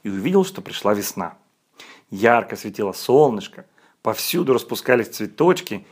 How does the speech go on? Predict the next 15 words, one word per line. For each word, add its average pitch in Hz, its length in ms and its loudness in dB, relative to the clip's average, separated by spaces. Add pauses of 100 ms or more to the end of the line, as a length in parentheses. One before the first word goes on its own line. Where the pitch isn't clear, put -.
(140)
и 113 80 0
у 110 80 2
Кротика 120 420 -2
было 98 180 -2
хорошее 131 680 0
настроение. 92 760 -8 (680)
«Доброе 117 400 6
утро, 151 440 -2 (100)
улитка!» 151 520 -6 (240)
крикнул 120 340 -6
Кротик. - 460 -4 (400)
«Привет, 165 600 0
Кротик!» 170 580 2 (280)
ответила 107 460 0
улитка. 107 460 -2